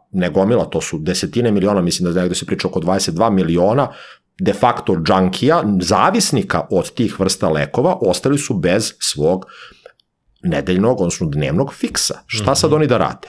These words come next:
Speaker 1: Oni se okreću ilegalnom tržištu, gde ih spremno čekaju Sinaloa kartel, Sinaloa kartel, bože, iz Meksika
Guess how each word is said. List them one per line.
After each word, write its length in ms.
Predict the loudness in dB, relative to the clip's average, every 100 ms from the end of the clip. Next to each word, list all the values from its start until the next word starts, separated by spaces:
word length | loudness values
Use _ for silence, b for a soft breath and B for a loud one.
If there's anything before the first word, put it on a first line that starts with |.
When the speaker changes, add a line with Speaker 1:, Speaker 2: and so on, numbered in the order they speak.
| -6
Speaker 1:
Oni 220 | -2 0
se 160 | 0 0
okreću 500 | -2 -2 -4 -2 -4 -4 -4
ilegalnom 500 | 2 2 4 2 0
tržištu, 500 | -4 -4 -4 -2 -2
gde 320 | 2 0 0
ih 120 | -4 -6
spremno 420 | 0 2 2 2
čekaju 460 | 2 -2 2 -2 B B
Sinaloa 600 | -4 0 2 4 4 2
kartel, 460 | 2 -2 2 0 0 B B B
Sinaloa 420 | 0 2 4 2
kartel, 380 | 2 0 2 0
bože, 320 | 2 2 2
iz 240 | 2 0 0
Meksika 580 | 0 0 -2 0 -2